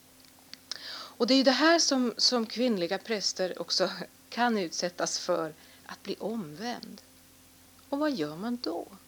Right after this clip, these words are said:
Ja, man kan inte vara kvar, det går inte. Hur går det då med utbildningen, med alla år man har lagt ner och, och allt och, och vänner och, och det, det kan bli väldigt knepigt.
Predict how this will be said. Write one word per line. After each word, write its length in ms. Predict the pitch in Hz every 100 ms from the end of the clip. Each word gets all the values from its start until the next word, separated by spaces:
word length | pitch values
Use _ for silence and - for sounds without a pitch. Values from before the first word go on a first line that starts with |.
| - - -
Ja, 60 | 285
man 100 | 285
kan 200 | 262 254
inte 160 | 262
vara 100 | 269
kvar, 320 | 262 - 320 220
det 80 |
går 240 | 208 262 254
inte. 340 | 165 156 156 190 - - - - - - - - - - - -
Hur 100 | 240
går 140 | 247
det 60 | 240
då 80 |
med 140 | 233 233
utbildningen, 680 | 226 233 226 220 226 226 220 - - - -
med 340 | 214 208 208
alla 240 | - 214 196
år 200 | 196 202
man 160 | 208
har 120 | 202 202
lagt 240 | 202 -
ner 300 | 196 196 202 - - - - -
och, 360 | 202 190 -
och 100 | 202
allt 280 | 196 190 -
och, 300 | 190 185 -
och 100 | 180
vänner 380 | 202 190 165 185
och, 340 | 196 185 -
och 120 | 180 180 - - - - - - - -
det, 400 | 208 214 226 233 214 220
det 220 | 190 226
kan 220 | 226 233
bli 200 | 220 220
väldigt 380 | 202 214 170 -
knepigt. 840 | - 226 190 175 - 214 - -